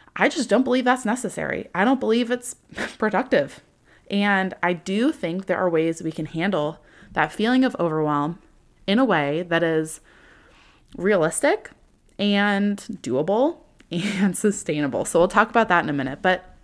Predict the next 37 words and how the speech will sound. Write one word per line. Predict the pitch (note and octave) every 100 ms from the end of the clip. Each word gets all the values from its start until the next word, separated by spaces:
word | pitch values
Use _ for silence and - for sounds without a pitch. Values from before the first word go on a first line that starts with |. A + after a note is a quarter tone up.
| - - - - -
honestly, | - G#3+ B3 C4
your | B3
feelings | A3+ D#3 E3 F3+ -
shouldn't | F#3 F#3+
be | F#3
dictating | D#3 - D#3+ D3+ D3
anything | D3+ C#3+ - -
in |
your | F2 -
life. | - - - - - -
We | -
have | D#3 G3
control | - A3+ E3+ D#3
over | D3+
our | C#3 C#3
thoughts. | - C#3 - - - - - -
We | E3
have | D#3+ A3+
control | C4 - D#3 D#3+ G3
over | E3 D#3+ D#3 D#3 D#3 - _
not | A#3 F#4+ B3
necessarily | E4+ E4+ - D4+ D4+
our | C4+ A#3
circumstances, | A#3 C#4 C4+ A3+ G3+ G3+ A3 - _
but | - A3
how | - A#3
we | A3+ A3+
respond | G#3 G#3 - F#3 F#3+ -
to | E3
them, | C#3+ C#3 - - -
both | - C#4+ -
in | A3+
our | C#4
minds | C4+ B3+ B3+ B3+ B3+
and | A3 A3+
emotionally. | G3+ F#3+ F#3+ C#3+ - - - - -
So | - G3+ -